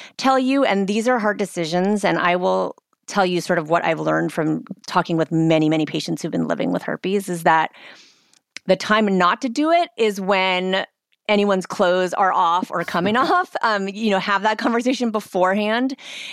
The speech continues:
And some people say, you know, because I have been rejected in the past,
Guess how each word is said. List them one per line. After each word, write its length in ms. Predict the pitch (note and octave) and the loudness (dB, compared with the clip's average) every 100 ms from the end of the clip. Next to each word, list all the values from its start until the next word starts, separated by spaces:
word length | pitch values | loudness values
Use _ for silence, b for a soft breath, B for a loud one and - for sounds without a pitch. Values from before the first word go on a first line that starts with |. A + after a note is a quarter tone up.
| B | B
And 560 | G#3+ G3+ F#3+ F#3+ F#3+ - B B B B | 0 2 2 0 0 -4 B B B B
some 240 | - B3+ C4 | -2 2 2
people 280 | C4+ B3+ | 2 0
say, 600 | A#3 A#3 G#3 G3+ G3+ G3 - _ | 0 2 2 2 0 -2 -6 _
you 140 | G#3 G3+ | -2 2
know, 180 | G3+ | 2
because 640 | F3 G3 - - G3+ G#3 - | 0 -4 -2 2 2 2 0
I 120 | G3 | -2
have 380 | E3+ E3 E3+ E3+ | -2 -2 -2 -2
been 160 | F#3+ | -2
rejected 480 | G3 F#3+ G3 G3+ G3 | -2 -2 -4 -2 -2
in 120 | G3 | -2
the 60 | F#3+ | -2
past, 540 | - G3 F#3 G3 - | 0 0 0 -2 -8